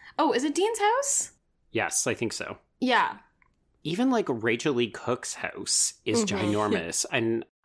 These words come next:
Speaker 2: I don't wanna pass judgment because I don't know what kind of money pool people make, but I'm just like, that house is enormous in California.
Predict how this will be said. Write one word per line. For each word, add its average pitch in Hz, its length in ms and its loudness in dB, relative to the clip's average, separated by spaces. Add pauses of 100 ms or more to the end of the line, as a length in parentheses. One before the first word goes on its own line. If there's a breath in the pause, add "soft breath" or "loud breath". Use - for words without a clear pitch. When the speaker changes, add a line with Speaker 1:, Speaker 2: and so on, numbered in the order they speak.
(120)
Speaker 2:
I 110 60 -2
don't 127 140 0
wanna 127 160 0
pass 113 360 -6
judgment 120 400 -4
because 87 200 -10
I 76 140 -8
don't 104 180 -2
know 107 180 -2
what 104 140 -6
kind 110 180 0
of 101 60 -2
money 101 440 -4
pool 107 680 -4 (300)
people 117 640 -6
make, 110 420 -2
but 110 140 -2
I'm 104 120 -6
just - 200 -6
like, 104 240 -8
that - 180 -6
house - 280 -6
is 139 260 -6
enormous 110 880 -6
in 104 220 -4
California. 107 960 0